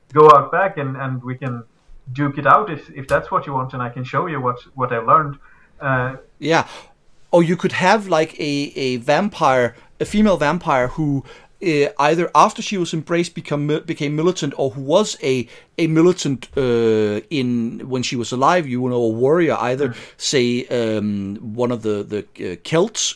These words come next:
Speaker 2: who
Speaker 1: Yeah.
Speaker 2: fought against the Romans, or a Roman gladiator or something like that, who have come down to this area and who encounters this and then uses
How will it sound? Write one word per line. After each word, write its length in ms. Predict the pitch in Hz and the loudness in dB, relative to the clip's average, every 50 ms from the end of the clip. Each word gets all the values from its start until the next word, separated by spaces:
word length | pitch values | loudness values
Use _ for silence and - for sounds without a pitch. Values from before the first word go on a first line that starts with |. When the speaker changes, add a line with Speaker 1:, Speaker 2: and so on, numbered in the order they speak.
| - - | -10 -10
Speaker 2:
who 180 | - 147 147 139 | -8 -6 -4 -2
Speaker 1:
Yeah. 140 | 127 123 | -2 -2
Speaker 2:
fought 460 | 120 123 127 165 151 143 143 - - - - - - - _ _ _ - | -2 0 2 2 2 2 2 -2 -8 -12 -16 -20 -20 -20 _ _ _ -4
against 340 | 147 - 156 143 139 - - | -2 2 2 2 2 2 -2
the 80 | 151 | -2
Romans, 560 | 139 135 151 180 214 233 240 233 220 196 - - | 0 6 6 8 8 8 6 4 4 2 0 -2
or 360 | - 143 135 131 127 127 131 | -2 0 2 4 4 2 2
a 180 | - 123 131 | 0 -2 -4
Roman 380 | 123 107 110 123 123 131 139 127 | -4 -2 0 0 2 2 0 -2
gladiator 840 | 110 110 123 139 175 180 190 180 165 165 160 - - 170 160 151 | -2 0 0 2 2 4 4 4 4 2 2 0 -2 0 0 0
or 160 | - - 123 117 | 0 -2 -4 -2
something 240 | - 175 175 175 | -2 -2 0 0
like 120 | 160 147 147 | -2 -2 0
that, 200 | 151 147 165 - - - - - | 0 0 0 -2 -8 -18 -8 0
who 120 | - 160 | 0 0
have 100 | 139 - | 0 0
come 240 | - - 226 262 269 | 0 0 2 2 2
down 220 | 240 214 190 214 | 2 2 2 2
to 100 | 208 - | 0 -2
this 160 | 180 190 185 - | -4 -4 -2 -2
area 360 | - 190 196 208 214 202 175 - - - - - - | 0 2 2 4 4 2 2 0 -4 -12 -18 -2 0
and 220 | 165 151 151 147 | 0 0 0 -2
who 240 | - - 160 151 160 - | -4 -6 -6 -6 -4 -6
encounters 520 | 165 143 135 - 196 233 254 247 226 - | -6 -6 -2 0 0 0 0 0 -4 -2
this 220 | - 190 185 - - | 0 0 0 0 -2
and 140 | 170 165 170 | -4 -4 -2
then 160 | 185 190 185 | -2 -2 -4
uses 480 | 151 160 202 233 254 - - 220 180 | 0 0 0 0 0 0 -4 -6 -6